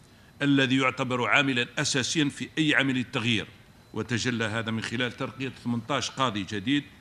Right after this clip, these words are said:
لتولي مناصب مسؤولية سواء بصفة رئيس مجلس أو نائب عام، فضلا على تعزيز مكانة المرأة في السلك القضائي وتكليفها بمناصب مسؤولية نظرا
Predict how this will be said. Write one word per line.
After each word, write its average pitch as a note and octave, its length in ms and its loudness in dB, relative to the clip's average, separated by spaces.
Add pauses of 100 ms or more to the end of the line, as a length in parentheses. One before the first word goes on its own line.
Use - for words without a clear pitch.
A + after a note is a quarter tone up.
(160)
لتولي A2+ 400 -2
مناصب A2+ 320 -2
مسؤولية C3 560 -2 (280)
سواء A#2+ 260 -2
بصفة A2 400 -8
رئيس A2+ 220 -8
مجلس G#2+ 400 -6 (300)
أو A2+ 220 2
نائب A2 280 0
عام، F#2 180 -2 (480)
فضلا B2+ 360 0 (460)
على B2+ 220 0
تعزيز A#2+ 460 0
مكانة B2+ 380 0
المرأة C3 400 2 (340)
في - 80 -12
السلك B2 360 -2
القضائي A#2 520 -2
وتكليفها C3 640 -2
بمناصب C3+ 500 0
مسؤولية G2 480 -4 (480)
نظرا A#2+ 480 2